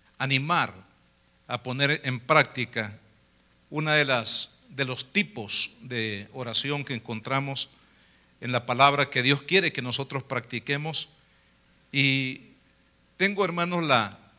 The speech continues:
como dicen por ahí, la corazonada o la sospecha de que es un tipo de oración que la iglesia muy poco hace. Pero debemos de hacerlo porque es parte de nuestro,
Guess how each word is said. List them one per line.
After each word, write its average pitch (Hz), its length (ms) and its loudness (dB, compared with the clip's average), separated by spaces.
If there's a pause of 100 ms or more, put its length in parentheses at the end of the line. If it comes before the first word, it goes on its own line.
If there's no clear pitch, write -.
(1080)
como 120 280 -8
dicen 143 260 4
por 127 180 -4
ahí, 135 160 4
la 135 200 0
corazonada 120 880 2 (1040)
o 107 80 -10
la 107 140 -6
sospecha 113 760 0 (680)
de 113 200 -6
que 123 160 0
es 127 140 6
un 135 160 -4
tipo 131 320 -2
de 123 60 -2
oración 127 680 0 (760)
que 123 140 0
la 117 340 -2
iglesia 120 540 2
muy 117 160 -4
poco 117 400 -10
hace. 90 240 0 (1400)
Pero 135 420 4
debemos 143 400 2
de 160 80 2
hacerlo 160 420 2
porque 117 280 -10
es 127 40 -16
parte 160 420 0
de 120 120 -4
nuestro, 117 580 -6